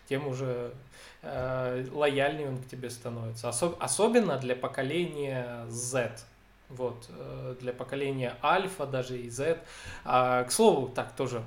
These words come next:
вспомнил, друзья, в Дискорде, э, есть статейка по те-, э, по теме, а, того, как, э,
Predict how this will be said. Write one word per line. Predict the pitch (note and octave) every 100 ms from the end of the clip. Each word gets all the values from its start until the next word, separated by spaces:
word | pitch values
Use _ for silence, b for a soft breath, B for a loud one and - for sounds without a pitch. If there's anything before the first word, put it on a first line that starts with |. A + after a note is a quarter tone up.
| A#2
вспомнил, | - - C3+ B2 A#2
друзья, | A#2+ C#3 C#3+ C3 A#2+
в | A#2
Дискорде, | B2+ D3 - G#3+ G#3 C#3+
э, | B2 A#2+ B2 B2+ - C3+ B2+ B2
есть | B2 D3+ C3 - -
статейка | - C3+ F#3 G3 D3+
по | B2+ B2
те-, | - F#3
э, | F3+ C3+ C3 C3 B2+ C3
по |
теме, | B2+ - F#3 F3 C#3+ A#2+ B B B B B
а, | - C3+
того, | C3 - C#3 A#3 B3+
как, | - F#3+ F#3+ - -
э, | D3 C#3 C3+ C3